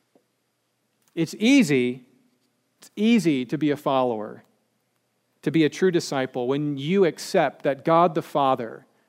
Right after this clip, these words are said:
sent God the Son to bear the punishment of all of our sins. And by God the Holy Spirit, he raised him back from the dead.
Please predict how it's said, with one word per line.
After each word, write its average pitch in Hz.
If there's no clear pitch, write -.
sent 170
God 160
the 143
Son 120
to 165
bear 180
the 147
punishment 175
of 131
all 151
of 135
our 131
sins. -
And 156
by 156
God 165
the 156
Holy 165
Spirit, 147
he 143
raised 139
him 127
back 123
from 135
the 131
dead. 156